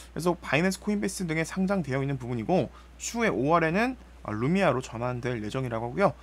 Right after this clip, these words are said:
두 번째 포인트는 해당 노드는 리브랜딩 시점을 기준으로 구십 일 이후에 백 프로 클레임 가능하기 때문에 락업이라는 기능이 있어서 굉장히 좋습니다. 굉장히 좋고요. 그다음에 노드 구동 시에 설치를 할 필요가 없다는 게 제일 좋은 점 같습니다. 뭐, 우리가 설치할 필요가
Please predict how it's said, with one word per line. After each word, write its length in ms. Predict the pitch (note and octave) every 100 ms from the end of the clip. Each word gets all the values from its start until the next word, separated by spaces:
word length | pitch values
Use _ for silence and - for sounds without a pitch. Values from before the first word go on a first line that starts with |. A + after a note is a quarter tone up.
| - - -
두 80 | -
번째 160 | G#3 G3+
포인트는 340 | A3 G#3 G#3
해당 300 | F#3 A#3+ A3
노드는 500 | B2 C#3 F#3 G3 C3
리브랜딩 520 | G#2+ D#3 G#3 G#3 G#3 G3
시점을 760 | - - - G3 G3 F#3+ G3
기준으로 540 | E3 C#3 D#3+ A#2+ F3+ G3+ - - -
구십 220 | C3 E3
일 80 | E3+
이후에 280 | D3+ C#3 D3 -
백 180 | - -
프로 300 | - G3+ E3
클레임 320 | F3+ G#3+ G#3+ F#3
가능하기 260 | A#2+ B2
때문에 340 | C3+ C#3 F#3 A#2 - - -
락업이라는 580 | A2 A2 C3 G#3 G#3+ G#3+
기능이 220 | D#3+ D#3
있어서 200 | C#3+ C#3
굉장히 300 | C3+ A2 B2
좋습니다. 800 | - A#2 - F3 A#2 C3+ C3+ G#2+ -
굉장히 160 | A#2+
좋고요. 480 | A#2+ A#2 - A2+ G3
그다음에 340 | F#3 C#3+ G#3 A3 - - - -
노드 340 | B2+ D3+ G#3+ B3
구동 480 | A3+ A3 G#3 G3
시에 480 | F3+ - F#3 F3 F3+
설치를 500 | D3 - C#4+ - -
할 80 | A3
필요가 220 | - G3+
없다는 300 | D#3 - D3
게 80 | D3
제일 280 | - A#2+ F#3
좋은 140 | A3
점 120 | F#3
같습니다. 380 | B2+ - A2+ A2
뭐, 220 | A2 C3
우리가 200 | A#2 A#2+
설치할 420 | C3 F3+ F#3+ F#3+ F#3
필요가 360 | F#3 - F#3